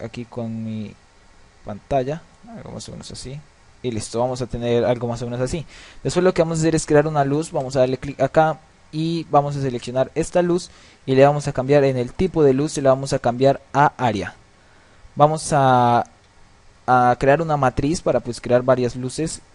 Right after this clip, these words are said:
Para esto vamos a apretar Alt y le vamos a dar clic encima de este símbolo. Y listo, vamos a obtener una matriz. Vamos a modificar el radio, se lo vamos a cambiar a ciento cuarenta y cuatro. Le vamos a cambiar la amplitud a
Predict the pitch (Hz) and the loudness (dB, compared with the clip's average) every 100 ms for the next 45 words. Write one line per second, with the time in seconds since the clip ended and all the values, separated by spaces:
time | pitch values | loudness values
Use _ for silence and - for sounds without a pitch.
0 | - 135 135 - 139 139 143 120 123 143 | -2 4 4 4 -2 -2 -2 0 2 2
1 | 147 - 180 175 - 139 127 127 131 131 | 2 4 4 4 0 0 2 2 0 2
2 | 127 123 - 139 135 131 - 123 120 117 | 2 2 -2 -4 -4 -8 -6 -4 -2 -2
3 | 113 - 117 170 165 156 185 190 - - | -2 -4 -4 -4 0 0 0 -4 -16 -20
4 | _ _ _ _ - 139 143 - 147 143 | _ _ _ _ -6 -2 -2 -2 -2 -2
5 | 139 131 123 123 120 117 110 107 - 135 | -6 -4 -4 -2 -2 -4 -4 -6 -4 -2
6 | 151 156 143 127 120 120 139 139 123 120 | -2 -2 -2 -2 -2 2 2 2 0 -4
7 | 117 151 139 151 185 - 131 123 127 123 | 2 4 4 0 -8 -10 -4 -4 -4 -8
8 | 120 117 131 - - 123 107 - 160 151 | -8 -2 0 0 -6 -8 -8 -10 -12 -10
9 | 127 127 117 113 117 - 175 151 180 - | -6 -4 -6 -6 -10 2 4 4 -2 -12
10 | - _ _ _ _ - 131 143 139 127 | -18 _ _ _ _ 0 2 2 -2 -2
11 | 120 120 131 143 135 - _ - 123 127 | -2 -2 2 4 4 -2 _ -16 0 0
12 | 117 127 123 - 120 - 147 151 - 123 | 2 0 -2 -6 -8 -4 -2 -4 -4 -2
13 | 120 113 | -2 -2